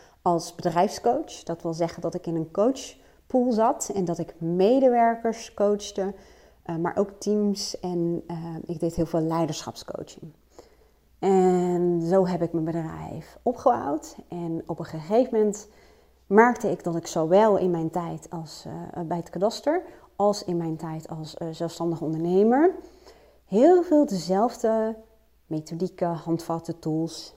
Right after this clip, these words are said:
het zijn maar containerbegrippen, maar je hebt er vast een beeld bij, ehm, gebruikte. En dat het een soort universeel iets was wat gewoon werkte. Zo dacht ik op een gegeven moment, "Maar weet je, ik kan zo niet, eh,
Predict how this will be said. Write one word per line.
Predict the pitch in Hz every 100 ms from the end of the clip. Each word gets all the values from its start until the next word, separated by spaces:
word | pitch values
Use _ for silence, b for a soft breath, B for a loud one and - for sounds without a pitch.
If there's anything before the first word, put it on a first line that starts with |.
| -
het | -
zijn | 156
maar | 165
containerbegrippen, | 165 156 170 170 165 - 170 165 165
maar |
je | 160
hebt | 160
er | 165
vast | 170 170
een | 160
beeld | 165 170
bij, | 170 170 160 170 B B B B
ehm, | 165 160 160 160 156 -
gebruikte. | - 185 170 160 175 214 - - 392 - B B B B
En | 180
dat | 190 185
het | 180
een | 180
soort | - 180 175 - - -
universeel | 220 240 214 190 - 190 226 -
iets | 196 -
was | 185 185
wat | - 170
gewoon | - 160 165 160 156 160 185
werkte. | 170 160 214 330 214 - - - - - b b b b b b -
Zo | 302 320 302 196
dacht | 262 -
ik | -
op | 208
een |
gegeven | 196 196 190 185
moment, | 180 170
"Maar | 185 175 170
weet | 240 277 -
je, | - - - _
ik | - 208
kan | 214 202
zo | 180 165
niet, | 190 202 - -
eh, | 185